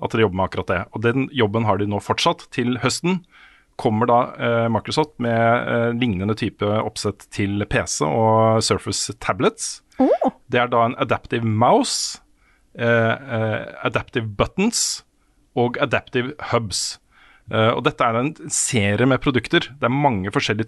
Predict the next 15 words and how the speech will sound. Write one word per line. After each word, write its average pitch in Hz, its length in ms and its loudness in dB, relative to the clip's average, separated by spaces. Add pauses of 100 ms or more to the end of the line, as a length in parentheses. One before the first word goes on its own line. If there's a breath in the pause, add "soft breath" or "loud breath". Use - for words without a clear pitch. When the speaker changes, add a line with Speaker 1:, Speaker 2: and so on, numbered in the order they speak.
(140)
Speaker 1:
typer 101 100 -8
produkter 113 380 -2
som 131 180 0
kan 117 400 -2
liksom 120 280 -2
mikses - 380 -2
og 120 80 0
matches 113 460 -2
på 117 140 -8
den 110 140 0
måten 110 360 -2
som 117 160 -6
passer - 360 -6
deg 165 240 0
da. 202 100 2